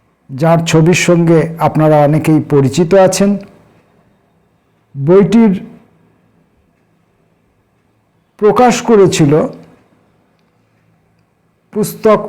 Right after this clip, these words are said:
প্রকাশন, দুর্গাপুরের, দুর্গাপুরেরই একটি প্রকাশন। আমাদের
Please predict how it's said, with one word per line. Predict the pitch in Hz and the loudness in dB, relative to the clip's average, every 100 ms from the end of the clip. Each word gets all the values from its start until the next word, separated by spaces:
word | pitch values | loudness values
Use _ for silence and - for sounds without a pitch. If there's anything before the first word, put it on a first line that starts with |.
| - | -4
প্রকাশন, | 160 151 135 139 110 - _ _ _ _ _ _ _ - 139 | -2 -2 -2 -6 -10 -14 _ _ _ _ _ _ _ -12 -4
দুর্গাপুরের, | 165 170 165 165 165 165 - - - _ _ _ _ _ - | 0 0 0 0 0 -2 -6 -16 -20 _ _ _ _ _ -10
দুর্গাপুরেরই | 175 190 214 220 247 233 185 160 | -4 0 0 0 0 2 2 0
একটি | 160 139 | -4 -6
প্রকাশন। | 156 147 - 147 226 - - | -4 -4 -4 -6 -8 -10 -10
আমাদের | 143 147 139 143 | -6 -4 -4 -6